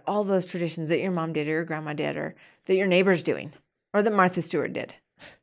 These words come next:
You, you know, I think that's a really important difference that has happened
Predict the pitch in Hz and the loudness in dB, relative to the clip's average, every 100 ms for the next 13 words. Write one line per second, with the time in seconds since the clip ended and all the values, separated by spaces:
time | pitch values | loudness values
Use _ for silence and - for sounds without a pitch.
0 | _ - 185 - - 175 151 156 _ _ | _ -8 -8 -8 -8 -6 -6 -10 _ _
1 | _ _ _ _ _ _ _ _ _ _ | _ _ _ _ _ _ _ _ _ _
2 | _ _ _ _ _ _ _ _ _ _ | _ _ _ _ _ _ _ _ _ _
3 | - 208 220 185 196 190 175 180 208 202 | -8 0 0 0 0 0 -2 0 2 2
4 | 196 180 170 180 156 160 151 - - _ | 0 -4 -4 -6 -6 -6 -10 -12 -18 _
5 | _ _ _ _ _ _ _ 180 170 185 | _ _ _ _ _ _ _ -10 -2 -2
6 | 180 165 - - 165 - 180 180 175 170 | -2 -10 -8 -4 -2 -2 -4 -4 -6 -4
7 | 165 165 165 | -6 -8 -12